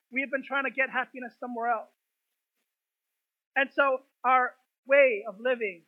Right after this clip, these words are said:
is by taking advice of people who don't know what happiness is. People who've never placed their faith in Jesus.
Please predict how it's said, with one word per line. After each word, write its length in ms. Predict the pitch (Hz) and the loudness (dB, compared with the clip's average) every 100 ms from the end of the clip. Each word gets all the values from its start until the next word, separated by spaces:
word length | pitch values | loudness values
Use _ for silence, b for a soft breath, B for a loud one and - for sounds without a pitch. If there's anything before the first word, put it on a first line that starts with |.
| _ 214 | _ -20
is 80 | 196 | -8
by 140 | 247 | -6
taking 320 | - 254 262 | -6 -8 -8
advice 400 | 240 185 247 220 196 _ - | -14 -4 -2 -2 -4 _ -20
of 80 | 196 - | -20 -16
people 520 | 277 247 233 220 _ _ _ _ _ | -12 -6 -6 -6 _ _ _ _ _
who 60 | 226 | -10
don't 200 | 262 262 | -10 -8
know 120 | 247 | -6
what 160 | 254 | -6
happiness 400 | 202 262 294 262 | -6 -10 -10 -14
is. 300 | - 269 214 - _ _ _ _ _ _ - | -8 -4 -4 -8 _ _ _ _ _ _ -12
People 240 | 269 320 | -10 -8
who've 180 | 262 294 | -6 -6
never 320 | 247 254 302 | 0 2 2
placed 400 | - 285 294 254 | -2 -2 -2 -2
their 120 | 285 - | -6 -6
faith 200 | 277 247 | -8 -12
in 100 | 240 | -14
Jesus. 220 | 254 240 | -14 -16